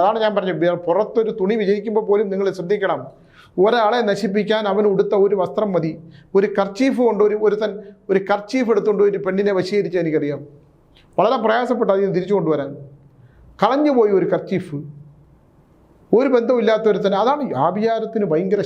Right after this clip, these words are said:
ശക്തിയുണ്ട്, ഒരുപാട് ശക്തിയുണ്ട്. അപ്പോൾ ഞാൻ പറഞ്ഞു വന്നത്, ഇദ്ദേഹത്തിനോട് ഇത് ഞാൻ പറഞ്ഞു, നടക്കാൻ പറ്റൂല. ഞാൻ അദ്ദേഹത്തിൻ്റെ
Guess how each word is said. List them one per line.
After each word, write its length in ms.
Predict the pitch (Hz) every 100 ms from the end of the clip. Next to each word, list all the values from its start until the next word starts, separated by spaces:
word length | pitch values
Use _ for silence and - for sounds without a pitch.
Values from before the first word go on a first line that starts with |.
| -
ശക്തിയുണ്ട്, 500 | - - 185 131 117 120 - - - - _ _ _ - - _ _ _ - _ _ - -
ഒരുപാട് 280 | 196 220 196
ശക്തിയുണ്ട്. 460 | - - 185 135 139 - - - - - - - -
അപ്പോൾ 140 | 190
ഞാൻ 100 | 214 202
പറഞ്ഞു 180 | 202 240
വന്നത്, 200 | 233 220 196
ഇദ്ദേഹത്തിനോട് 840 | 165 214 226 208 - - - 220 226
ഇത് 80 | 226 226
ഞാൻ 80 | 214
പറഞ്ഞു, 220 | 190 190 175 - - _ _ _ _ _ _ _ _ _ _ _ _ _ _ _ _ _ - -
നടക്കാൻ 300 | - - 196 165
പറ്റൂല. 340 | 147 151 120 135 - - - - - - - - - - - 165
ഞാൻ 200 | 185 220 214
അദ്ദേഹത്തിൻ്റെ 500 | 208 202 180 185